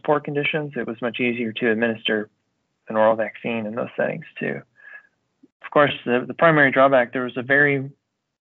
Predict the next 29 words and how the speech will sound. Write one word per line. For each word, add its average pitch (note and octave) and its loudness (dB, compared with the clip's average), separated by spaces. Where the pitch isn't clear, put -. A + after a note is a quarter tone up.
uh, B2 -2
extremely D#3+ 0
rare, A#2+ 2
but A2+ 0
the B2 -6
very C3 4
real B2 2
possibility B2 -2
of, A2+ -2
of A#2 -2
infection A#2+ 0
from B2+ 0
the, A#2 -2
uh, A2+ 0
from C3 -2
the A#2 -2
live A#2 0
vaccination. A#2 -6
Um, A#2 -4
it, E3 -6
it C#3 -4
was B2 -8
only D#3 2
about C3 4
one C3 2
in A#2 -2
a A2 -6
million, A2+ -4
but A2+ -2